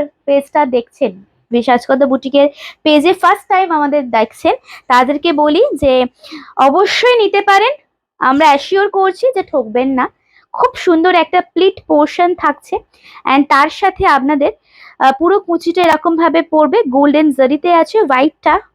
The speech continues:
specifically। And তার সাথে থাকছে আপনাদের রানিং এ ব্লাউজ পিস।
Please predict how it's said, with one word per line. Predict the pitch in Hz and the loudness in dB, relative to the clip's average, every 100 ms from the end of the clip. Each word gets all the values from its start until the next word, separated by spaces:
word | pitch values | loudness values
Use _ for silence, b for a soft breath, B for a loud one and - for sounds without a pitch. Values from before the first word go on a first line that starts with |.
| _ - | _ -6
specifically। | 254 - 277 277 269 311 320 320 508 - B B B 240 | -6 -2 -4 -2 -2 0 2 2 2 -2 B B B -2
And | 262 | 0
তার | 254 262 | 0 -2
সাথে | - 277 | -2 -4
থাকছে | 277 247 - 285 | -2 -4 -2 -4
আপনাদের | 247 254 440 | -2 -2 0
রানিং | 247 226 233 240 | 0 0 0 0
এ | |
ব্লাউজ | 226 208 208 247 - | 0 0 0 -2 -2
পিস। | 427 | 0